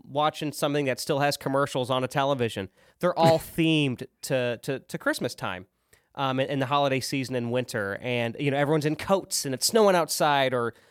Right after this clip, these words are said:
Speaker 1: there's a couple by the fire and there's a tree, you know. And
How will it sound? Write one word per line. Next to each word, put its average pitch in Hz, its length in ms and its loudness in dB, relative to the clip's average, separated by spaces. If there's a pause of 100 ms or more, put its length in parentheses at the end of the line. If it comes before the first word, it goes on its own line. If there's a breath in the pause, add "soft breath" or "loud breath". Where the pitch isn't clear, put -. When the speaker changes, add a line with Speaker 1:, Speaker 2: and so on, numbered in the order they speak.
Speaker 1:
there's 151 140 -2
a - 20 -6
couple 202 340 2
by 175 160 6
the 165 100 2
fire 156 640 4
and 120 360 -2
there's 147 120 -2
a 151 60 -4
tree, 190 360 -2
you 165 140 0
know. 127 120 0 (440 soft breath)
And 156 280 0